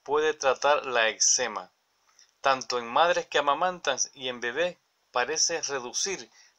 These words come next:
las manifestaciones de eczemas o dermatitis atópica en bebés y en niños pequeños. Los productos con acidófilos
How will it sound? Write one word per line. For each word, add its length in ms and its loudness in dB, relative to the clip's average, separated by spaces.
las 180 0
manifestaciones 880 -2
de 220 -2
eczemas 680 0
o 180 0
dermatitis 600 0
atópica 680 -2
en 160 -6
bebés 500 -2
y 120 -12
en 80 -12
niños 260 -12
pequeños. 640 -14
Los 240 -2
productos 720 -6
con 280 2
acidófilos 920 -2